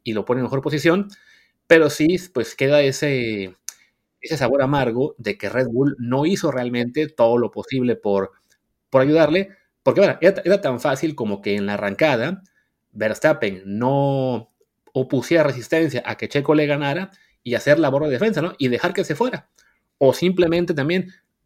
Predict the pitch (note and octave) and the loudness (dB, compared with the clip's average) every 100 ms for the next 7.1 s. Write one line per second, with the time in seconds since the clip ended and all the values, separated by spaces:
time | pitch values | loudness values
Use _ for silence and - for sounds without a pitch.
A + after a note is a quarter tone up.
0 | _ - A#2+ - B2 C#3 E3+ E3 B2+ A#2 | _ -6 -6 0 2 2 2 2 0 -2
1 | C3+ A#2+ G#2+ G#2+ C3 A#2 A2 B2+ D#3 C#3 | -4 -4 -2 -2 -4 -6 -4 0 2 2
2 | C3 D3 C3 - F3 - - - - _ | 0 0 -2 2 0 0 -12 -20 -20 _
3 | _ - A2+ A2 - G#2 C#3+ D3+ B2+ A#2 | _ -6 -4 -4 -4 0 2 2 2 0
4 | - F3 - A2 - D3+ B2+ C3+ C#3 E3 | 4 2 2 -6 -4 -4 0 0 2 2
5 | G3 B2+ D#3 - G#2 D3+ F#3 _ _ _ | 2 2 0 0 -6 -6 -8 _ _ _
6 | _ _ _ _ C#3 F#3 - C3+ D3 C3 | _ _ _ _ 0 0 -2 -4 -4 -4